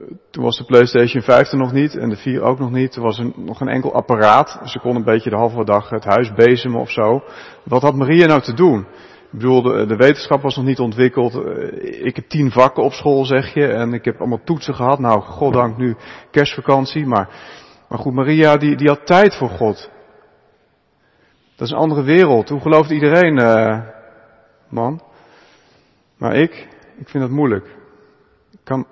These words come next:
dat kan ik me wel voorstellen, dat je dat zegt. En,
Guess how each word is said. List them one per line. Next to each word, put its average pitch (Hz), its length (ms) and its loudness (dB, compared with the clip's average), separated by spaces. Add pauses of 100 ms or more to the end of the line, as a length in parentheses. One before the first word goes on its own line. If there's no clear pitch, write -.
(280)
dat 123 100 -16
kan 143 100 -4
ik 135 60 -4
me 127 60 -6
wel 120 100 -6
voorstellen, 110 580 -8 (680)
dat 113 160 -12
je 107 60 -8
dat 101 120 -8
zegt. - 420 -14 (2750)
En, 117 100 -10